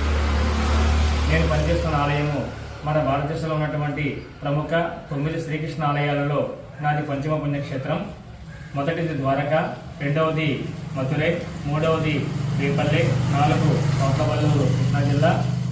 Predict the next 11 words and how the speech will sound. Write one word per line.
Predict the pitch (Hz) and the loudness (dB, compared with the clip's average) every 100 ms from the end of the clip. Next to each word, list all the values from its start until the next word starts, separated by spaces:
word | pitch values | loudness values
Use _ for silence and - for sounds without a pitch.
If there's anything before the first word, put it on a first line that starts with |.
| - - - - - 147 165 | -4 -6 -8 -8 -4 0 4
ఐదు | 165 147 - - 135 | 4 2 0 -6 -4
దుగ్గుదురు | 147 165 170 156 - - - - - | -2 0 2 0 -2 -8 -14 -16 -8
గ్రామం, | 135 147 165 180 - 147 | 0 2 2 -2 -4 0
కాజులూరు | 143 156 156 143 | 0 2 0 0
మండలం. | 139 156 185 - - - - 156 | 0 0 -2 -6 -12 -16 -8 -4
ఈ | 165 | -2
దుగ్గుదురులో | 143 156 175 170 175 | -2 -2 0 2 2
కొలువై | 156 160 170 | 0 2 4
ఉన్నటువంటి | 165 160 156 156 147 | 4 0 -2 0 0
ఆలయము | 139 147 151 156 123 - - - | 0 0 0 0 -2 -4 -10 -6
శ్రీ | 165 | -2